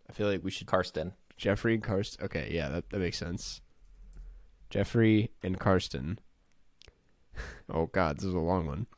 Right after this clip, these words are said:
Speaker 1: Jeffrey was in his kitchen trying to find something to eat when he heard a knock on the door. He quickly finished up in the kitchen and went to answer it, finding Karsten standing there. Karsten was looking for a job.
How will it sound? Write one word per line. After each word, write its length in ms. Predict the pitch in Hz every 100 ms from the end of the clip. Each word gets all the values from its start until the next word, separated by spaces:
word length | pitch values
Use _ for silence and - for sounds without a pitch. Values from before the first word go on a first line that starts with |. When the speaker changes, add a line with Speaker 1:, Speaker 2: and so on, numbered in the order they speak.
| - - - - _
Speaker 1:
Jeffrey 320 | - 170 185
was 180 | 160 127
in 100 | 131
his 100 | 120
kitchen 420 | - 147 - 82
trying 300 | 104 107 101
to 60 | 98
find 220 | - 101
something 300 | - 104 101
to 160 | 92 -
eat 260 | 113 - - - -
when 140 | 101
he 60 | 101
heard 280 | 131 139
a 60 | 117
knock 320 | 95 104 110
on 100 | 98
the 80 | 90
door. 380 | 90 82 65 - _ _ -
He 60 | 113
quickly 340 | 147 143 127
finished 360 | - 113 104 104
up 120 | 95
in 40 | 92
the 60 |
kitchen 320 | - 95 104
and 100 | 92
went 140 | 90 95
to 140 | -
answer 320 | 104 101 - 71
it, 160 | -
finding 400 | - 98 98 98
Karsten 460 | - 123 117 104 95
standing 480 | - 113 113 82 64
there. 240 | - - - _ _
Karsten 300 | 131 139 139
was 200 | 117 104
looking 280 | 120 127 117
for 160 | 120
a 80 | 98
job. 520 | 85 98 98 95 98